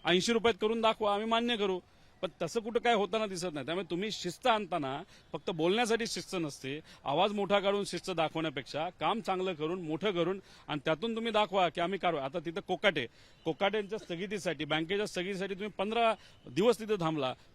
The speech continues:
पहिल्याच दिवशी अजितदादा म्हणले असते की अशा गोष्टी मला आवडत नसतात आणि जी काय कारवाई ती मी सगळ्यांना समान कारवाई करतो.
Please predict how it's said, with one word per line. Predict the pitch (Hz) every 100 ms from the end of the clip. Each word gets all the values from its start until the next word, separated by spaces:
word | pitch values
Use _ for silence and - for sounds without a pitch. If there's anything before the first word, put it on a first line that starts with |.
| -
पहिल्याच | 175 226
दिवशी | 196 220 220
अजितदादा | 196 208 208 202
म्हणले | 196 190
असते | 185 - 165
की | 175
अशा | 156 185
गोष्टी | 180 180 -
मला | 175 170
आवडत | 151 160 180
नसतात | 160 147 165 190 - - -
आणि | 135 156
जी | 147
काय | 165 180
कारवाई | 165 160 165 175
ती | 165
मी | 180 175
सगळ्यांना | - 147 180
समान | 160 160 202 196
कारवाई | 175 165 151
करतो. | 139 170